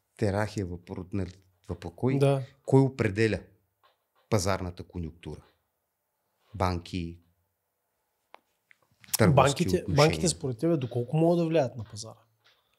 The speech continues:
Speaker 1: Много.
Speaker 2: С, а, възможно-, в смисъл, ако банките, да речем, затегнат условията, могат да помогнат пазара да се нормализира?
Speaker 1: Според мен е основният инструмент, по който банките и като цяло пазара може да се движи, е със слухове.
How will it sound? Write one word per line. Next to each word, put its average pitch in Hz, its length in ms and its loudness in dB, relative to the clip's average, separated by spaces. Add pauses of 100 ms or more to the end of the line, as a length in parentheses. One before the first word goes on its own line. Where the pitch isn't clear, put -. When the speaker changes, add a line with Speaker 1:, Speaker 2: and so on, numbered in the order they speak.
(140)
Speaker 1:
Много. 131 400 2 (1600)
Speaker 2:
С, - 440 4
а, 123 340 0
възможно-, 135 600 -2
в 135 40 -14
смисъл, 156 520 2
ако 131 260 -2
банките, 147 500 4
да 143 100 6
речем, 139 360 0
затегнат 135 600 0
условията, 120 880 -8 (120)
могат 147 420 2
да - 60 -14
помогнат 143 380 0
пазара 139 320 2
да 135 160 -4
се - 220 -2
нормализира? 127 640 -4 (300)
Speaker 1:
Според - 580 -4
мен 147 160 4
е 143 80 4
основният 143 440 0
инструмент, 120 540 -2
по - 80 -18
който 113 320 -6
банките 95 560 -4
и 85 80 -8
като - 240 -14
цяло 98 340 -4
пазара 90 440 -4
може 85 300 -10
да 80 80 -14
се - 160 -10
движи, 117 260 -4
е 107 40 -4
със - 180 -12
слухове. 69 420 -12